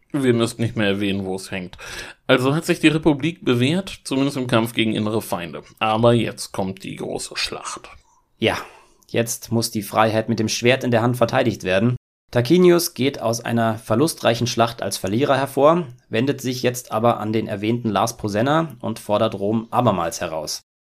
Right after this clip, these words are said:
Speaker 2: Lars Posenna trägt den Kampf wieder einmal bis nach Rom,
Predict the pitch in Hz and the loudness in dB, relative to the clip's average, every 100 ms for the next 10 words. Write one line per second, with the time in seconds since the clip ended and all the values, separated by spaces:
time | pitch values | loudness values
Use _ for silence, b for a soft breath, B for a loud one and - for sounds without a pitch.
0 | _ _ _ - 107 - 104 117 131 127 | _ _ _ -4 -2 2 2 4 2 0
1 | - 123 127 110 - 135 143 - 131 131 | -4 -2 -2 -2 -2 -2 -2 -2 0 2
2 | 120 127 123 123 151 131 113 - 113 156 | 2 2 2 2 0 2 0 2 2 2
3 | 196 | 0